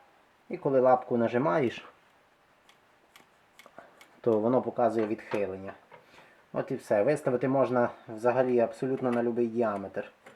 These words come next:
Так собі вводити, можна обкататися там від, мабуть, десь, не знаю, двохсотого діаметра і прям до, там,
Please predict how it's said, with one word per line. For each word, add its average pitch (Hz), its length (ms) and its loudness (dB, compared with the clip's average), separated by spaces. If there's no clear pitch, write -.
Так 101 200 -8
собі 107 220 -8
вводити, 135 400 2
можна 110 280 2
обкататися 117 640 2
там 110 220 -2
від, 123 220 -2
мабуть, 117 340 0
десь, 113 280 -6
не 110 140 -4
знаю, 110 300 -2
двохсотого 113 760 0
діаметра 113 600 2
і 113 280 0
прям 117 280 2
до, 110 140 -4
там, 101 200 -2